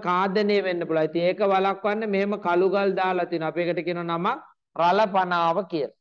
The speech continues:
මොකක් කියලාද ඒකට කියන්නේ? රළ පනාව. එතන මේ තියෙන්නේ වැව් බැම්ම, මේ තියෙන්නේ සොරව, මේ තියෙන්නේ බිසෝ කොටුව, මේ තියෙන්නේ රළ පනාව.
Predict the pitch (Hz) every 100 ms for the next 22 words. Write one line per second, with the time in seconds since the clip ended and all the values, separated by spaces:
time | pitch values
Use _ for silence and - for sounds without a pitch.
0 | _ 160 147 165 156 156 156 151 196 -
1 | _ _ - 160 170 185 185 160 156 131
2 | 120 - 170 170 165 170 170 180 175 175
3 | 170 156 151 156 156 147 151 165 190 175
4 | 165 165 165 156 151 151 165 175 196 170
5 | 160 160 156 156 156 170 160 160 165 165
6 | 190 170 160 165 160 147 143 151 151 151
7 | 165 175 196